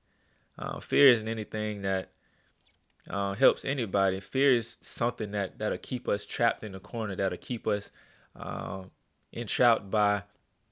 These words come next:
um, just thinking, like, uh, worrying about failure, worrying about what other people think. Like, don't be afraid. I don't care what it is. I don't care,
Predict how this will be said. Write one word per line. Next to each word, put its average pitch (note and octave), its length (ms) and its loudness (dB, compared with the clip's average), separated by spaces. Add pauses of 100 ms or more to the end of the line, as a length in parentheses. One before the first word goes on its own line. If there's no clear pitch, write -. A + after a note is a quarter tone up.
(680)
um, G2+ 260 -4
just A2+ 240 -6
thinking, A#2 280 -4
like, G#2 140 2
uh, E2+ 200 -2
worrying A#2 360 4
about G#2 260 4
failure, G#2+ 500 6
worrying A2 380 2
about G2+ 440 4 (180)
what G2+ 160 8
other A#2+ 120 6
people G2 280 0
think. G#2+ 380 -2 (460)
Like, F#2+ 240 -8
don't B2+ 280 -2
be C3 100 0
afraid. A2+ 680 2
I A2+ 120 -4
don't A#2+ 160 -4
care G#2+ 180 4
what A2 260 4
it A#2+ 140 -2
is. A#2 260 2
I A2+ 80 2
don't A2+ 160 -4
care, G#2 300 0